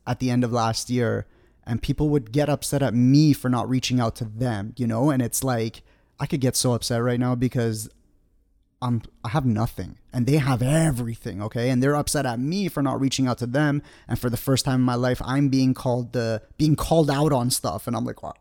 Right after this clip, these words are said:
What? I do everything I can to accommodate to people." Their intention is not to either be negative towards me or to make me upset or to put me down. They're just not as aware, <laughs> not aware like I am. And so they just don't understand maybe the situation.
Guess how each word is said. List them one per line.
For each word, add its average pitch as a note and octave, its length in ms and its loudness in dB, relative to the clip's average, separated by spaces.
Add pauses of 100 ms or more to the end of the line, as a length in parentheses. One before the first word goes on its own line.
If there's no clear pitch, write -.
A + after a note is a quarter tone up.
(120)
What? G2+ 180 -6
I - 60 -2
do F3+ 260 -2
everything F3 400 -2
I D3 80 4
can F3+ 260 -4
to C#3 100 -2
accommodate C#3+ 460 -4
to - 80 -16
people." A2+ 320 -8 (340)
Their D#3 140 4
intention C#3+ 880 0 (120)
is C#3 180 0
not C3+ 340 2
to B2 240 0
either B2+ 220 2
be B2+ 140 2
negative A#2+ 420 0
towards A#2+ 400 0
me A#2 260 0 (200)
or C3 180 0
to B2+ 100 0
make B2 220 2
me B2+ 100 4
upset A2+ 360 0
or A2 140 -4
to - 100 -4
put - 180 -6
me G#2+ 120 -4
down. G#2+ 320 -8 (720)
They're C#3+ 100 4
just F3+ 180 2
not E3 200 4
as D3+ 80 2
aware, E3 280 2
<laughs> F3 80 4
not F3+ 280 8
aware F3+ 320 6
like F3+ 200 4 (120)
I F3+ 160 2
am. B2 320 2
And D3+ 180 6
so D#3 420 4 (200)
they D#3+ 100 2
just D#3+ 160 2
don't D#3+ 160 6
understand F3+ 600 4
maybe C#3 200 4
the B2 120 0
situation. A2 680 -4